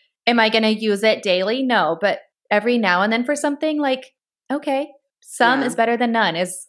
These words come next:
Speaker 1: my thought.
Speaker 2: I
Speaker 1: So
Speaker 2: totally agree. And I think that people try to make things a hundred percent, and
Speaker 1: Mm-hmm.
Speaker 2: it's not feasible, even for me, like,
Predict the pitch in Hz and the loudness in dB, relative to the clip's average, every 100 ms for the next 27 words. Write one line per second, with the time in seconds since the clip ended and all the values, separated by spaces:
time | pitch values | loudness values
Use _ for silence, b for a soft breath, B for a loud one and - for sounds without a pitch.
0 | _ 202 170 - - - 185 190 202 185 | _ -4 -4 -4 -4 -2 -4 -2 0 2
1 | 180 175 160 160 165 151 165 180 196 185 | 2 4 2 2 2 2 2 0 -2 -2
2 | 190 214 - 180 220 170 170 165 170 165 | -2 -4 -4 -4 -2 0 0 -2 -2 -2
3 | 170 160 170 - 175 160 160 160 160 190 | -2 -2 -4 -2 0 2 2 0 -2 -4
4 | 175 127 101 123 170 214 - - 165 214 | -4 -2 -2 0 -2 -6 -6 -2 0 2
5 | 208 196 226 - _ - 180 175 - 175 | 2 2 0 -2 _ -4 0 0 -2 -2
6 | 165 156 147 127 101 - - - 170 160 | 2 2 2 2 0 -4 -12 -4 -4 -2
7 | 165 156 151 - 151 160 160 156 147 - | -2 0 0 0 -2 -2 -2 -2 -4 -6
8 | - 160 151 147 131 123 151 160 151 | -6 -2 -2 -2 -4 -6 -6 -4 -4